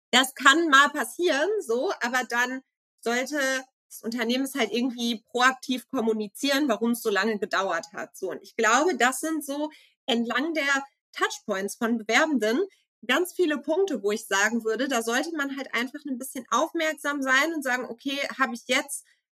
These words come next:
nach vorne raus mit allen meinen Gesprächspartnern, Gesprächspartnerinnen, habe ich da halt irgendwie schon das Gefühl,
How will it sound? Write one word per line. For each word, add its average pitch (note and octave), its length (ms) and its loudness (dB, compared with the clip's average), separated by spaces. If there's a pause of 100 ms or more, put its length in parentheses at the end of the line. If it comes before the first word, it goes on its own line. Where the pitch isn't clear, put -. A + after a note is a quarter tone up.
(160)
nach A3+ 180 -2
vorne D4 380 2
raus A#3 320 0
mit A3+ 160 -2
allen C4+ 280 2
meinen B3+ 200 -2
Gesprächspartnern, A#3 720 -6
Gesprächspartnerinnen, G#3+ 840 -6
habe A#3 80 0
ich A#3 100 -6
da A#3 160 6
halt C4+ 180 0
irgendwie B3+ 220 0
schon B3+ 220 0
das B3+ 180 -4
Gefühl, C#4+ 460 2